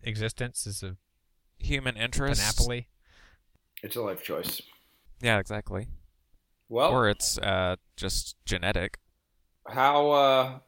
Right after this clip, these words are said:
Speaker 3: how should we wrap it up?
Speaker 2: The end. <clears throat>
Speaker 3: Well, thank you for, thank you for joining us for this episode
Speaker 1: Thanks.
Speaker 3: of this
Speaker 1: Yeah.
Speaker 3: installment of Film Tweakers,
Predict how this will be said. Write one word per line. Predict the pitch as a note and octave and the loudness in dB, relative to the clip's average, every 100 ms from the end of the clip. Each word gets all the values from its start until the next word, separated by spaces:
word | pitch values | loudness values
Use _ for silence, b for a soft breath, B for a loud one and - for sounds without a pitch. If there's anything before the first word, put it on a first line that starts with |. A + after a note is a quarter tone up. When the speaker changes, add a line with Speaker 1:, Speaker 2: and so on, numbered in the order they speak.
| - | -4
Speaker 3:
how | B2 | -2
should | C3+ C#3+ | 0 -2
we | B2+ | -2
wrap | B2 B2+ B2+ | 2 2 2
it | B2+ | 0
up? | C#3+ - - _ _ - _ _ _ _ _ _ _ _ _ _ _ _ - | 0 -2 -10 _ _ -20 _ _ _ _ _ _ _ _ _ _ _ _ 2
Speaker 2:
The | - B2 B2+ | 4 4 -4
end. | A2+ F#2+ F#2+ G2+ - | -8 -8 -8 -4 -2
<clears throat> | - B B B B B B B B B B _ | 0 B B B B B B B B B B _
Speaker 3:
Well, | D#3+ A#3+ | 8 8
thank | G3 G3+ | 10 8
you | G#3+ | 8
for, | F3 G3 D#3+ | 4 4 4
thank | - F3 F3+ | 4 4 4
you | |
for | F3+ | 0
joining | E3 D#3+ E3+ F3+ | 4 6 6 4
us | A3 - | 0 -4
for | C3+ | -2
this | C3 C3+ - - | -2 -2 -4 -2
episode | C3 - - D3+ D3 | -2 -2 2 4 4
Speaker 1:
Thanks. | |
Speaker 3:
of | C#3 C#3 C3 - | 4 4 2 -6
this | C3+ A#2+ | -6 -4
Speaker 1:
Yeah. | |
Speaker 3:
installment | G#2+ D3 C3+ C3+ | -4 0 -2 -2
of | C3 | -6
Film | - D3 D3 | -4 -4 -4
Tweakers, | - D#3+ B2+ - - | -4 -4 -4 -6 -6